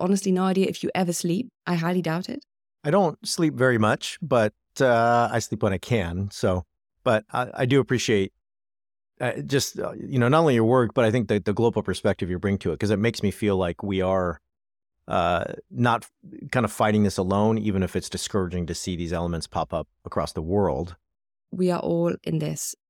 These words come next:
Speaker 1: together. And that kind of makes me hopeful in spite of everything.
Speaker 2: Makes me hopeful too. And, uh, so does,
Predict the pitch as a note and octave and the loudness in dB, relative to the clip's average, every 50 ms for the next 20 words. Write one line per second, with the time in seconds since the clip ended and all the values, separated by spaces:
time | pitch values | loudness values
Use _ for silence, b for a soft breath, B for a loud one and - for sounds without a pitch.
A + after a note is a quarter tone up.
0 | _ _ - - E3 D#3 C#3 C3+ - - - - - - D#3+ E3 F#3 F#3+ G3 - | _ _ -8 -8 -6 -4 -6 -6 -6 -10 -10 -8 -4 -2 -2 0 0 0 0 -2
1 | - _ _ _ _ _ _ _ _ _ _ _ _ _ - - - C#4 C4+ A#3 | -4 _ _ _ _ _ _ _ _ _ _ _ _ _ -14 -8 -2 0 0 0
2 | - G3+ F3+ - - - E3+ D#3 D3+ D3+ - - - - D3+ D3+ - - _ - | 0 0 -2 -2 -4 -4 -2 -2 -2 -2 -4 -6 -10 -10 -8 -8 -10 -14 _ -6
3 | D#3+ D#3+ D#3 - - - D3 D3 D#3+ - D#3 - - - - - - - - - | -4 -4 -4 -4 -8 -8 -8 -8 -8 -8 -10 -10 -10 -10 -12 -14 -16 -16 -18 -20
4 | _ _ _ _ _ _ _ _ _ _ _ _ _ _ - C#3 C3+ - - E3 | _ _ _ _ _ _ _ _ _ _ _ _ _ _ -4 -2 -2 0 0 2
5 | C#3+ B2+ C#3+ C#3 - - A#2 G#2 - - C#3+ B2+ G#2 F#2+ G#2+ - - A#2 A2+ G#2+ | 4 4 2 2 0 -2 -4 -2 2 2 4 4 4 2 0 0 0 0 2 2
6 | G#2 G#2 G2+ G2+ G2+ F#2+ G2+ G2+ G#2+ - - - C3 A#2+ A2+ G#2+ A2+ G#2+ G#2 G#2 | 2 2 2 2 2 2 2 0 0 0 0 2 2 2 4 4 4 4 4 4
7 | G2+ F#2+ - - - | 2 0 -4 -8 -10